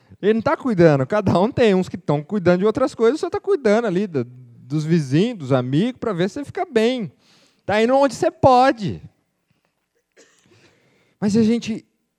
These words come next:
não observa essa grande força que tem aqui, não observa essa grande inteligência e se desliga muito do nosso eu.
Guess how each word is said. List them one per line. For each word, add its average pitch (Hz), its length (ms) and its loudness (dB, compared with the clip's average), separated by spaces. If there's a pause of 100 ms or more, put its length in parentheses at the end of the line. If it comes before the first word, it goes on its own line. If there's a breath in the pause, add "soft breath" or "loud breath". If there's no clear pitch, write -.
não 226 160 -4
observa 214 800 2
essa 135 240 -4
grande 120 480 -2
força 127 800 0
que - 140 -16
tem 95 300 -6
aqui, 80 480 -12 (600)
não 185 100 -2
observa 202 720 0
essa 147 180 -2
grande 139 280 -2
inteligência 123 1040 -2 (920)
e 147 60 -8
se 202 160 -4
desliga 208 520 4
muito 165 680 -2 (1160)
do 143 120 -4
nosso 156 440 4
eu. 107 460 4